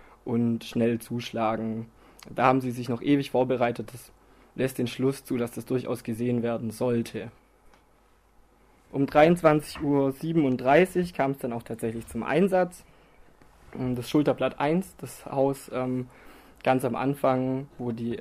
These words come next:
ähm, ersten Barrikaden waren, wurde, ähm, komplett gestürmt. Man sieht hier, da ist so ein Gerüst,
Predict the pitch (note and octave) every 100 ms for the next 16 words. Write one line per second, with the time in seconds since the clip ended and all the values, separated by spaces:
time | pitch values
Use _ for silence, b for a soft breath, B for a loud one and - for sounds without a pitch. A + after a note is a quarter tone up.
0 | - A#2 A#2 A#2 A#2 B2 - B2+ A2+ A2+
1 | - C3 C#3 B2 B2 B2 B2+ - B B
2 | B B - A#2+ C3 B2 B2 A#2+ A#2 -
3 | A#2 A#2 A#2 B2 A#2 G2+ - A2 D3+ F3+
4 | G#3 - C3 B2 C#3+ - D#3 D3 C#3+ -
5 | C#3 C3 - C#3 B2+ C3 D3 G#3 A3 -